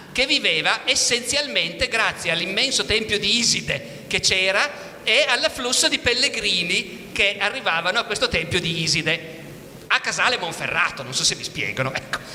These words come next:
Quindi, un primo punto è religioni che arrivano da Oriente, che parlano di una visione ciclica della storia, di morte e risurrezione. Anche Iside è la luna, Iside. Quindi capite che il discorso della morte e risurrezione di nuovo è implicito.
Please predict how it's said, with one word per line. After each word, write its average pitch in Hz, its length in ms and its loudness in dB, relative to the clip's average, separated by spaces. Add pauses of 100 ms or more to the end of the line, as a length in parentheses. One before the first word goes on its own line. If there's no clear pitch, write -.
(360)
Quindi, 165 680 0
un 156 100 -4
primo 214 280 4
punto 262 440 2
è 240 500 0 (200)
religioni 208 640 2
che 185 100 0
arrivano 214 320 2
da 202 120 2
Oriente, 135 600 -2
che 233 120 -2
parlano 233 640 0
di 214 100 -2
una 208 80 2
visione 202 400 0
ciclica 240 560 0
della 196 180 -4
storia, 123 540 -2 (260)
di - 120 0
morte 247 580 2
e 214 100 0
risurrezione. 196 960 0 (200)
Anche 156 240 -2
Iside 156 480 0
è 165 100 0
la 151 80 0
luna, 160 400 0 (100)
Iside. - 400 -4 (520)
Quindi 170 220 -2
capite 170 340 -4
che 135 80 -2
il 135 80 -2
discorso 147 760 0
della 156 180 4
morte 175 380 2
e 165 60 0
risurrezione 160 600 2
di 147 120 -2
nuovo 156 360 4
è 151 60 4
implicito. 143 1000 -4